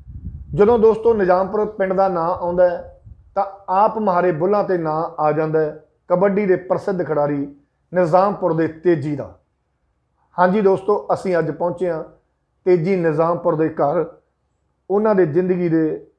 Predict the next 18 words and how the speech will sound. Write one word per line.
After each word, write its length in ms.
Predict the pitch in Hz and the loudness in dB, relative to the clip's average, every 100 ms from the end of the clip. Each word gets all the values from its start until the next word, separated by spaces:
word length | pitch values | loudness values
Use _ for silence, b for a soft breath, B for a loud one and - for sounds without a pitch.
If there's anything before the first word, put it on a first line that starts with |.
| _ _ _ | _ _ _
ਸਫ਼ਰ 340 | _ - 185 180 | _ -2 0 0
ਦੀਆਂ 160 | 170 | 0
ਗੱਲਾਂ 300 | 151 160 170 | 0 2 2
ਬਾਤਾਂ 260 | 156 147 147 | 0 -2 -2
ਕਰਾਂਗੇ। 580 | 135 147 160 165 165 - _ 139 | -2 -2 0 -2 -4 -6 _ -14
ਜਿੰਨੀ 420 | 117 180 214 220 | -4 -2 2 2
ਦੇਰ 200 | 175 175 | 4 2
ਉਹਨਾਂ 360 | 170 165 160 | 0 -4 -4
ਨੇ 140 | 156 156 - | -6 -6 -6
ਆਪਣੀ 320 | 151 170 160 | -6 -4 -2
ਲਾਈਫ 340 | 143 151 151 - _ _ _ _ _ _ _ - | 0 0 -2 -10 _ _ _ _ _ _ _ -6
ਇਸ 200 | 170 - | -6 0
ਧਰਤੀ 300 | 185 - 165 | 0 0 -4
'ਤੇ 160 | 151 147 | -2 -2
ਜਿਉਈ 400 | 123 151 165 165 | -2 -2 0 -2
ਆ, 60 | |
ਕੱਟੀ 400 | 156 160 160 180 | -2 -4 -2 0
ਆ, 320 | 165 165 - | 0 -2 -10